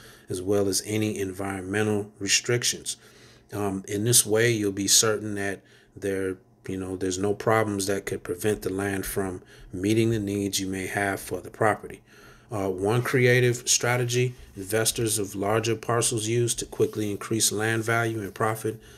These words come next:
is by subdividing. Um, in essence, creating new parcels of land to sell. Uh, if you're buying,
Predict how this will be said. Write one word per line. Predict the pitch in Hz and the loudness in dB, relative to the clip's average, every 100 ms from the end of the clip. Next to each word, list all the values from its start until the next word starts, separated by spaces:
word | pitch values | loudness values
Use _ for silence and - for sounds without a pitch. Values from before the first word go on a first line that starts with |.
| - - | -16 0
is | 110 104 | 2 2
by | 104 92 | 0 0
subdividing. | 90 - 117 113 101 95 82 78 - - - - - - | 4 4 4 0 -4 -4 -8 -8 -14 -20 -20 -20 -18 -8
Um, | 101 95 92 - | -6 -6 -6 -4
in | 110 104 98 92 - - - | -2 0 -2 -6 -14 -6 2
essence, | 139 135 104 98 - | 4 4 2 0 -2
creating | - 104 107 107 107 101 95 | -4 0 2 2 2 -2 -2
new | 104 107 | -4 -4
parcels | - 117 110 - 101 | -2 0 2 0 -2
of | 95 92 | -4 -4
land | 101 101 95 | -2 -2 -2
to | |
sell. | - - 117 85 - - - - _ _ _ _ - - - | 2 4 2 -2 -12 -20 -20 -20 _ _ _ _ -4 -4 -6
Uh, | 104 - | -4 -2
if | 107 - | 0 2
you're | 135 | 2
buying, | 120 113 120 120 | 4 4 4 2